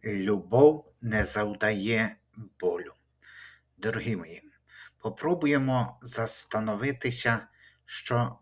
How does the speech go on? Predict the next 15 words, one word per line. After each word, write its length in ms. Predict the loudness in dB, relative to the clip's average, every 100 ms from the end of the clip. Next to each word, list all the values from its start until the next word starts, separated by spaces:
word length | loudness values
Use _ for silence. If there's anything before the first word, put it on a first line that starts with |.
| -10
маємо 680 | -6 -2 0 0 0 -2 -6 -14 -20 -20 _ _ _ -20 -20 -18 -14 -6
ту-, 100 | -4
в 60 | -2
такому 640 | -2 2 2 2 0 -4
випадку 920 | -6 0 0 0 -2 -2 -4 -2 -2 -6 -4
чинити. 680 | 0 0 0 -4 -8 -12 -14 _ _ _ _
Що 280 | -8 -4 -2
робити, 640 | -2 0 2 4 4 2 -4
якщо 360 | -4 -4 -4
не 140 | -2 -2
отримуєш 880 | -2 0 0 0 2 2 2 -4 -6
відповіді 920 | -4 -2 -2 -4 -4 -2 -2 -2 -2
на 160 | -2 -4
свою 360 | -2 0 2
любов? 500 | 2 0 0 -2 -6